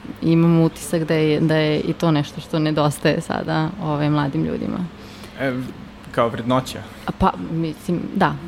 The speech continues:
Speaker 1: Mislim da nekako s-, ono, kao da s-, pažnja na nečemu ima neko vrlo malo,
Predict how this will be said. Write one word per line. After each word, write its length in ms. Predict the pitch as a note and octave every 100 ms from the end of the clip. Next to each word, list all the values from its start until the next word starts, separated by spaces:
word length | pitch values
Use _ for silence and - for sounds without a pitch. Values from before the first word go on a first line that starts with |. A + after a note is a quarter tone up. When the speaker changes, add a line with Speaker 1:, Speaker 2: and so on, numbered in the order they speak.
| E3+ -
Speaker 1:
Mislim 340 | F3 E3+ - E3+
da 100 | E3
nekako 400 | D#3+ D#3+ - E3
s-, 180 | - - E3+
ono, 320 | D#3 D3+ D3+ - - G3+ -
kao 280 | - G#3 G3+
da 120 | F3+
s-, 200 | F3 - - - F#2+ - - -
pažnja 400 | F3 F#3+ F3+ F3
na 120 | D#3+
nečemu 680 | D3+ D#3 - F3+ E3+ D#3+ D3+ - - - -
ima 200 | E3+ E3
neko 460 | D#3 - E3+ D#3
vrlo 460 | D3 D#3+ D#3+ D3 - - - - - - - - - -
malo, 440 | - D#3+ D3 D3